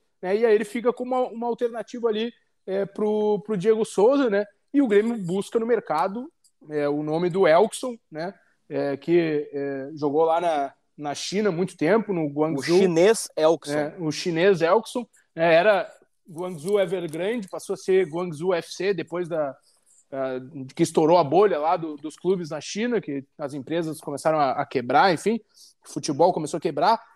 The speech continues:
Speaker 1: é, mas o, o, o Elkson que, é, tem uma diferença ali nas propostas, né, o que o Elkson quer receber, o que o Grêmio tá oferecendo,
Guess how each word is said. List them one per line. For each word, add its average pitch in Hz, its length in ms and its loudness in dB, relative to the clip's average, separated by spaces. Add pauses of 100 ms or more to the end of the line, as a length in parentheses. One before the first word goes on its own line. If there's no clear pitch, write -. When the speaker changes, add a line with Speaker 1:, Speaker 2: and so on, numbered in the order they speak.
(200)
Speaker 1:
é, 165 120 -2
mas 185 320 2
o, 220 60 -4
o, 196 480 -4
o 180 60 -4
Elkson 202 400 -6
que, 190 540 -4
é, 175 220 -12 (420)
tem 262 180 -4
uma 196 600 -4
diferença 208 720 -4
ali 190 120 -4
nas 202 160 -8
propostas, 190 640 -2
né, 185 80 -6
o 180 40 -8
que 185 100 -6
o 170 100 -2
Elkson 185 420 -4
quer 175 320 -4
receber, 165 460 0
o - 80 4
que 190 100 -10
o 165 40 -6
Grêmio 165 280 -8
tá 170 160 -4
oferecendo, 185 640 -4